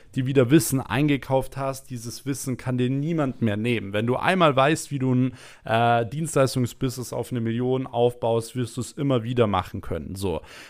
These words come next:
wenn mir heute jemand alles nehmen würde, ich wäre in drei Monaten wieder bei mindestens fünfhunderttausend Euro im Monat, weil ich genau weiß,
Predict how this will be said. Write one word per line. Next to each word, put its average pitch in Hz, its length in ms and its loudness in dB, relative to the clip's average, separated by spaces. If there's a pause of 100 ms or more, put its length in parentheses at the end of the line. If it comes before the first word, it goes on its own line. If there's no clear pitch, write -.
wenn 117 140 0
mir 127 160 2
heute 147 360 0 (120)
jemand 135 480 -2
alles 135 340 -2
nehmen 131 380 0
würde, 123 240 2
ich - 160 -6
wäre 117 140 0
in 113 100 -6
drei 107 300 -2
Monaten 120 640 0
wieder 120 400 0
bei 110 140 -2
mindestens 120 540 -4
fünfhunderttausend 113 880 -2
Euro 117 280 2
im 120 100 2
Monat, 120 420 4 (280)
weil 117 180 4
ich 117 140 0
genau 127 560 4
weiß, 123 400 4